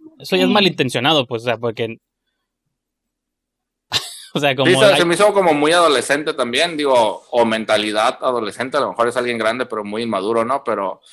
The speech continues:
Speaker 3: está, creo que hubo hasta una pla-, previa planeación, pues, algo que tenía ganas de hacer desde hace días, pero te digo, está como bien inmaduro ese rollo. "Uy, la señora ya nos pidió las máscaras, te dije, mira, le voy a escupir, a ver qué hace". Es como, güey, pues, ¿qué va a hacer, güey? Se va a emputar, se va a agüitar, o sea,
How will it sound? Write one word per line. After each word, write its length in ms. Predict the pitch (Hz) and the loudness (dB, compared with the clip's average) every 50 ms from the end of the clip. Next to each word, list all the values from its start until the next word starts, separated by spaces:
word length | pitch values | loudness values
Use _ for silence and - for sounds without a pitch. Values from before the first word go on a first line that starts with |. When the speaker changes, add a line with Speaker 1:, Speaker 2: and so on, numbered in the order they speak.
| - - - | -20 -12 -4
Speaker 3:
está, 500 | - 123 120 - - 127 127 139 131 - - | -2 -2 -2 0 0 0 0 0 0 -2 -2
creo 240 | 139 135 151 156 151 | 0 2 2 2 4
que 80 | 185 | 2
hubo 180 | 175 170 180 196 | 2 4 4 2
hasta 200 | 190 - - 156 | 2 2 0 0
una 260 | 139 143 160 185 180 | 2 2 0 0 0
pla-, 220 | 180 156 131 - - | 0 -4 -4 -2 0
previa 560 | 135 131 139 143 151 170 175 170 160 143 - | 2 2 4 4 4 4 4 4 4 4 4
planeación, 580 | - 131 123 120 110 101 - - 139 139 147 - | 2 2 2 2 0 -4 -2 2 2 2 2 0
pues, 160 | - 131 - 131 | -4 -2 0 2
algo 180 | 127 147 160 | 2 2 2
que 100 | - 170 | 0 -2
tenía 280 | - 135 117 117 123 131 | -4 -4 -4 -2 -2 0
ganas 260 | 135 143 151 160 156 | 0 0 0 0 -2
de 80 | 143 123 | -2 -2
hacer 180 | - 123 127 139 | 0 0 0 0
desde 180 | 151 143 143 | 2 2 0
hace 200 | 131 - - 139 | -2 0 -2 -2
días, 300 | 127 135 156 160 143 - - | -2 0 0 0 -2 0 0
pero 160 | 131 139 143 | 0 0 0
te 100 | 147 139 | 0 0
digo, 100 | 143 135 | 0 0
está 180 | - - 123 | -2 -4 -6
como 180 | - 165 170 151 | -4 -4 -4 -4
bien 180 | 135 135 139 151 | -4 -4 -4 -4
inmaduro 380 | 160 160 147 120 117 139 147 139 | -4 0 0 2 2 2 0 0
ese 140 | 139 143 | -2 -2
rollo. 300 | 131 139 139 143 143 139 - _ _ _ _ _ _ _ _ _ _ _ - | 0 0 0 0 0 -4 -6 _ _ _ _ _ _ _ _ _ _ _ -2
"Uy, 200 | 117 151 214 226 | 2 2 4 4
la 140 | 202 - - | 4 2 0
señora 280 | 139 123 123 139 156 | 0 0 2 2 4
ya 100 | 165 165 175 | 4 2 0
nos 80 | 165 - | 0 0
pidió 220 | 143 127 123 127 | 0 2 2 4
las 120 | 139 151 151 | 2 2 2
máscaras, 440 | 143 147 143 - - 135 120 107 - | 0 -2 -2 0 0 0 0 0 0
te 100 | 113 104 | -2 -2
dije, 280 | 110 135 135 - 127 117 | -2 -2 -2 -4 -4 -6
mira, 220 | 120 113 101 95 | -4 -4 -6 -6
le 60 | 92 | -6
voy 120 | 95 101 123 | -4 -6 -6
a 40 | |
escupir, 420 | - - - 95 - - 104 101 101 | -6 -8 -16 -16 -12 -10 -8 -4 -4
a 80 | 95 | -4
ver 140 | 92 92 98 - | -4 -4 -4 -4
qué 80 | 107 | -2
hace". 340 | 107 104 104 - - 92 - _ _ _ _ - | -2 -2 -4 -6 -12 -18 -20 _ _ _ _ -18
Es 80 | - | -14
como, 140 | - 139 117 107 | -12 -12 -8 -2
güey, 160 | 120 160 160 | -2 -2 -2
pues, 140 | 160 - - | -2 -6 -4
¿qué 80 | 160 | -2
va 60 | 160 170 | 0 0
a 20 | |
hacer, 240 | - - 202 214 208 | 0 0 0 0 0
güey? 300 | 180 180 175 165 165 - _ _ _ _ _ _ _ _ | 2 0 0 0 -4 -10 _ _ _ _ _ _ _ _
Se 120 | - - 120 | -12 -8 -6
va 100 | 113 123 | -2 -2
a 40 | 151 | -2
emputar, 500 | 170 165 - 180 170 - 170 180 185 - | -2 -2 -6 -6 0 0 2 2 2 2
se 100 | - 165 | 2 4
va 60 | 151 | 4
a 20 | |
agüitar, 440 | 160 165 165 165 165 170 165 175 170 | 4 2 2 0 2 2 4 4 2
o 360 | 170 151 139 139 123 135 135 123 | 0 -2 -4 -8 -8 -4 -4 -6
sea, 160 | - - | -4 -6